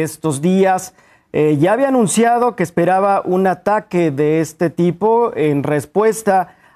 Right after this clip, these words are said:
al ataque en Beirut del treinta de julio, donde fue, eh, eliminado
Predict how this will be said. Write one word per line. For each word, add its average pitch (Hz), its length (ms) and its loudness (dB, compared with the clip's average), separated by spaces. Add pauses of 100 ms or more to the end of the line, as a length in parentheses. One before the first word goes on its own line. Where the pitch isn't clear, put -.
al 135 340 0
ataque 170 680 0
en 135 220 -2
Beirut 170 500 0
del 131 500 -4
treinta 156 320 -2
de 139 100 -2
julio, 165 520 0
donde 131 680 -2 (300)
fue, 156 640 0
eh, 127 600 -2
eliminado 156 800 0